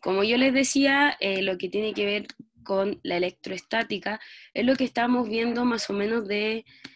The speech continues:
em, de esto de, de las cargas, ¿cierto? Y cómo estas cargas se transmiten, ¿ya?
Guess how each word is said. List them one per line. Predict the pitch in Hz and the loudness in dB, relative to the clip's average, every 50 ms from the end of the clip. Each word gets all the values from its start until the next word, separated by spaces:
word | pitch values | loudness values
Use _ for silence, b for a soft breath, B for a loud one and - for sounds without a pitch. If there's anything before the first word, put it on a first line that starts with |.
| B B - | B B -4
em, | - 180 180 175 165 165 165 160 156 151 147 156 151 - - - - - - - _ _ _ _ _ _ _ _ _ _ _ _ _ - - - | -2 -2 0 0 0 -2 0 0 0 2 2 0 0 -2 -4 -6 -8 -10 -14 -20 _ _ _ _ _ _ _ _ _ _ _ _ _ -18 -10 -6
de | 190 165 175 180 | -4 -2 0 0
esto | 180 175 - - 190 | -2 -2 -4 -4 -2
de, | 180 180 175 170 160 - - | 0 2 2 2 0 -4 -6
de | - 170 165 160 160 | -6 -6 -4 -4 -4
las | 160 165 - | -6 -8 -6
cargas, | - - 208 214 214 208 208 196 196 196 | -2 0 2 2 4 4 2 2 0 0
¿cierto? | - - 202 190 185 185 - - 202 208 208 214 b b b b b b b b b b b b | 0 0 0 0 0 0 -2 -2 0 0 -2 -4 b b b b b b b b b b b b
Y | - 202 196 - - | -10 -10 -8 -2 2
cómo | 247 262 269 277 285 | 4 6 8 8 6
estas | 262 - - 247 226 | 4 2 0 -2 -2
cargas | - - - 226 226 233 240 220 254 247 | -2 0 2 2 2 2 2 2 2 2
se | - - - 202 | 2 0 -2 -2
transmiten, | 190 190 185 190 180 - - 196 185 175 156 - - - - - - _ _ _ _ - | 0 0 -2 -2 -2 -4 -2 2 2 2 0 0 -6 -8 -8 -10 -12 _ _ _ _ -8
¿ya? | 170 170 170 175 185 196 208 | -4 -2 -2 -2 -2 -4 -8